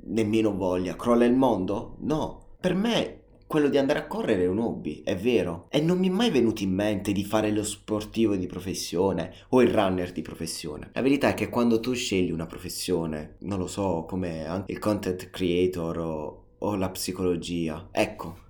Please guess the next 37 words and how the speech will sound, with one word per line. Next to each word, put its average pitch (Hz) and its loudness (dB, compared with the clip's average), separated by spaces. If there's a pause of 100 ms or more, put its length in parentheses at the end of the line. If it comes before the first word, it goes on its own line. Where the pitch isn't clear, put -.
(260)
per 95 0
esempio, 82 -6
penso 113 2
alla 90 0
psicologia, 85 -4
penso 117 2
a 113 0
tutte 120 -2
quelle 98 0
persone 95 -2
che 82 -4
dicono: 85 -4
"A - 0
me 117 6
piace - 0
tantissimo 98 -4
parlare 92 -2
con 87 -6
le 87 -4
persone, 87 -6
mi 113 0
piace 120 0
tanto 127 2
dare 113 4
dei 113 0
consigli. 98 -4
Cavolo, 95 4
se 92 -2
riuscissi 107 2
a 98 4
vivere 92 0
di 90 -2
questa 95 -4
cosa 90 -2
qua 92 -2
facendo 92 -2
psicologia, 92 0